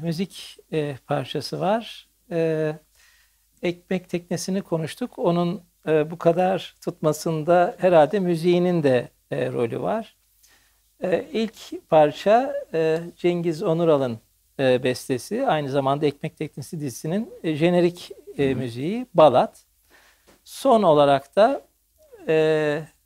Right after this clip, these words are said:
Speaker 1: bestesi Tamburi, yine İnce Saz'dan,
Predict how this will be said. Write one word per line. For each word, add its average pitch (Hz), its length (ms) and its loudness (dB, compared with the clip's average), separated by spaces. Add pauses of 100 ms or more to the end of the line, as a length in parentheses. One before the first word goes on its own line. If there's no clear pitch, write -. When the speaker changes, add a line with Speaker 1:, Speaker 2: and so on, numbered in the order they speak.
(440)
Speaker 1:
bestesi 160 680 -2 (120)
Tamburi, 156 720 2
yine 160 220 -2
İnce 139 220 -2
Saz'dan, 147 600 -2